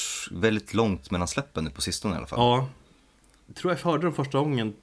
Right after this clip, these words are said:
Speaker 2: på den här, äh, Terrifier-plattan. Tidigt tjugohundratal, tjugohundrafyra, tjugohundrafem kanske. Eh,
Speaker 1: Mm.
Speaker 2: du vet det där, äh, det är skivomslag som står ut lite grann med en, eh, ja, kvinnliga bröst, röd bakgrund typ.
Speaker 1: Mm.
Speaker 2: Men det, det är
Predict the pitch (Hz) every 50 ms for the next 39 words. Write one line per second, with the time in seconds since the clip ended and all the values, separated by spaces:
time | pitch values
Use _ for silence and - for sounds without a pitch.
0 | - _ - 110 101 110 107 101 98 95 90 92 92 92 98 98 98 - - 127
1 | 117 113 104 - - 110 101 101 98 98 95 92 - 127 117 - - - - -
2 | - - _ _ _ _ - - - - 104 95 92 90 90 - 90 87 87 87
3 | 87 98 90 87 85 - 92 87 85 82 82 - - - - - - - - -
4 | 90 82 85 82 82 80 - 87 80 80 - - 82 80 80 - 80 - - 67
5 | 87 - - 87 78 80 76 71 - _ - - - - - - 98 98 98 120
6 | 135 - - 110 98 - - 92 92 87 87 82 80 78 78 - - _ _ _
7 | _ _ _ _ _ _ - 98 101 101 - - 110 104 101 95 95 - 107 101
8 | 98 92 90 87 92 87 87 85 - - 95 95 95 90 - - 87 92 87 85
9 | 85 82 82 80 80 80 - - _ _ _ _ - - - - - - - _
10 | _ - 85 78 62 - - - 50 50 - 50 50 50 50 53 65 73 - -
11 | - - 143 135 127 131 135 127 117 120 131 156 - - - _ - - - -
12 | - 113 113 120 117 110 113 120 110 - - 117 120 123 127 123 127 135 135 -
13 | - _ _ - - 110 120 127 139 127 120 120 117 113 110 113